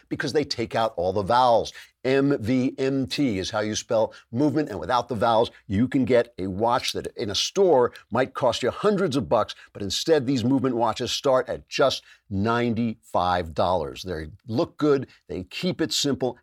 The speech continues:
and they don't cost much. Go on their website and take a look at them. You just,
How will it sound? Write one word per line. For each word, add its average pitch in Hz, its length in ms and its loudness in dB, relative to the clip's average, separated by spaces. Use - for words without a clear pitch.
and 87 100 -8
they 80 120 -8
don't 110 420 -2
cost 101 440 0
much. 101 380 -2
Go 208 180 2
on 185 280 2
their 104 140 2
website 98 480 2
and - 100 -6
take 202 160 -2
a 196 40 -2
look 147 220 2
at 87 60 -8
them. 87 120 -6
You 95 120 -4
just, 131 200 -4